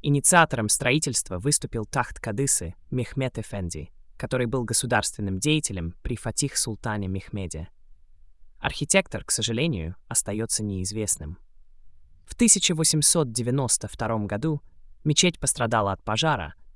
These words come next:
но была восстановлена в тысяча восемьсот девяносто пятом году под руководством военно-морского министра Бозджиадали Хасана Хусейна Паши. Несмотря на многочисленные ремонтные работы,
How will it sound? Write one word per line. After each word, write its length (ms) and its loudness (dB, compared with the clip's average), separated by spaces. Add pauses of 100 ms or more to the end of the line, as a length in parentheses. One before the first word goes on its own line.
(140)
но 120 4
была 280 6
восстановлена 880 0
в 80 -16
тысяча 360 0
восемьсот 520 2
девяносто 560 0 (120)
пятом 380 4
году 360 -2 (240)
под 140 0
руководством 720 0
военно-морского 840 0
министра 600 -2 (200)
Бозджиадали 840 -2 (100)
Хасана 500 2
Хусейна 520 -2
Паши. 420 -8 (540)
Несмотря 460 6
на 100 4
многочисленные 760 2
ремонтные 500 0
работы, 500 -2